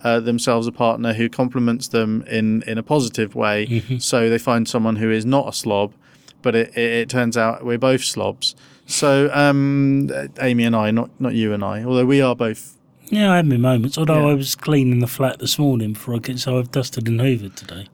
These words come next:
Speaker 1: Um, so, so yeah, I worry about, I think about that all the time. The, are we the smelly house?
Speaker 2: Do you know, no.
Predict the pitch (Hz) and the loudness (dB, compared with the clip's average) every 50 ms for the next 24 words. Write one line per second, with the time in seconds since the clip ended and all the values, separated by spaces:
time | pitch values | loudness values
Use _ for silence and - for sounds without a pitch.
0 | _ _ 160 170 170 170 170 165 160 165 156 - _ _ _ _ _ _ _ - | _ _ 2 2 2 2 2 0 -2 -6 -8 -14 _ _ _ _ _ _ _ -8
1 | - - - 170 156 156 156 156 151 151 147 151 147 147 143 - - - _ _ | -6 -2 0 2 4 4 4 4 4 4 2 2 2 2 0 -2 -4 -12 _ _
2 | _ - - - 165 175 180 185 175 165 175 165 175 185 202 208 190 156 131 131 | _ -4 -2 2 2 2 4 4 4 4 2 2 2 2 4 4 4 2 2 2
3 | 113 113 - 131 135 - - 185 185 - - 131 110 - 127 104 - - _ _ | 0 0 0 -4 -6 -4 -2 -4 -4 -2 -2 -2 -2 -2 -4 -4 -4 -8 _ _
4 | 135 131 127 127 123 120 117 - 147 135 120 107 107 107 110 120 - - _ _ | -2 0 0 0 0 -2 -2 -2 0 0 0 0 -2 -6 -12 -14 -16 -20 _ _
5 | _ - _ _ _ _ _ _ _ _ _ _ - _ _ _ _ _ - 131 | _ -20 _ _ _ _ _ _ _ _ _ _ -20 _ _ _ _ _ -4 -2
6 | 123 123 - _ _ _ _ _ - - 127 127 135 151 165 170 175 165 - - | -2 -2 -6 _ _ _ _ _ -16 -8 -6 -2 0 0 2 0 0 -2 -2 -2
7 | 175 175 180 165 139 120 120 104 101 104 110 - - - - - - 185 185 180 | 0 0 2 0 0 -2 -2 -4 -6 -6 -8 -10 -12 -12 -8 -2 0 0 2 0
8 | - - 156 147 131 113 | 0 0 2 2 2 2